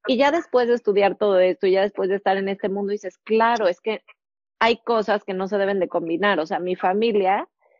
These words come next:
en general siempre pedía vinos muy tánicos, eh, o sea, con una estructura de barrica muy marcada, y entonces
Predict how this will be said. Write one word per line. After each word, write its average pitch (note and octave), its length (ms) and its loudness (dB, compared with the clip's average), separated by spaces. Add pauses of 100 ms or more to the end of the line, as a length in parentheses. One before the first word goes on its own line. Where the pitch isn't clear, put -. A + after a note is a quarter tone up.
(380)
en A3 140 0
general G#3 440 2
siempre A3+ 340 -2
pedía F#3+ 300 0
vinos G3 340 0
muy A3+ 360 0
tánicos, G#3 920 -2 (440)
eh, F#3+ 680 0 (140)
o G3 120 -6
sea, G#3+ 160 0
con A3 180 0
una A#3+ 180 0
estructura G#3+ 560 0
de G#3+ 100 0
barrica G3+ 480 0
muy G3+ 200 -6
marcada, G3+ 580 -2
y G#3 120 2
entonces G#3 480 -6